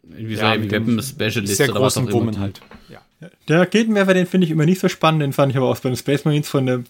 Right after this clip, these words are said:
Speaker 3: ni-, nicht so, da würde ich mir einfach noch was anderes wünschen.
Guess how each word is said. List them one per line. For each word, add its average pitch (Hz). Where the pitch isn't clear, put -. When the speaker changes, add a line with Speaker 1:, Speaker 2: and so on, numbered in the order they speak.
Speaker 3:
ni-, 151
nicht 151
so, 127
da 131
würde 160
ich -
mir 151
einfach -
noch 135
was 120
anderes 147
wünschen. 135